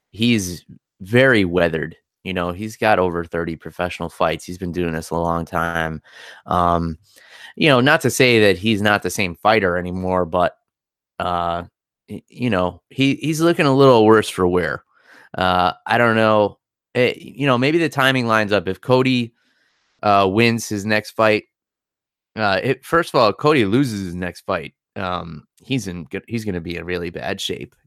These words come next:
You know, he's looking at, you know, being the guy that the U F C was,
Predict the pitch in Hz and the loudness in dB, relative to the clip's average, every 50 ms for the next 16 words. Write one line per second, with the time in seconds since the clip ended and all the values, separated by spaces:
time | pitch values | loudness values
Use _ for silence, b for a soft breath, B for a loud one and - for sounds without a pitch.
0 | _ - 95 92 87 85 87 92 101 101 98 95 92 90 - 87 90 87 85 - | _ -12 -10 -8 -8 -8 -8 -8 -8 -6 -4 -4 -4 -4 -6 -6 -6 -6 -6 -8
1 | - _ b b b b b b _ - 92 87 87 87 - _ _ b b b | -10 _ b b b b b b _ -2 -2 -2 -2 -2 -6 _ _ b b b
2 | b b b b b _ 110 110 110 101 98 95 90 98 98 98 98 98 90 92 | b b b b b _ 2 2 4 4 2 2 2 4 4 4 2 2 2 2
3 | 87 - - - 95 95 101 110 107 95 - - - 110 104 95 92 87 87 - | 0 0 -2 -6 -4 2 4 4 4 4 2 0 -2 -2 0 0 -2 -4 -6 -10